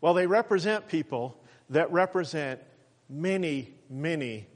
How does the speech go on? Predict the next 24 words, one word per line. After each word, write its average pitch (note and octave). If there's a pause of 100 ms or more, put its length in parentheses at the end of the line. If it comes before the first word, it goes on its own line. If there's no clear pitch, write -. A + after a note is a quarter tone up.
generations B2+ (160)
of A2+
God's A#2
people. - (1700)
So F#3+
in G3
essence, G#3
what F#3
we're E3+
saying F#3
is, C#3+ (300)
may F3
the F3
Lord F#3+
use F3+
you C#3 (920)
to D#3+
cultivate D3
future D#3+
generations A#2+ (1900)
who C3
will A#2+
follow A#2
God, G#2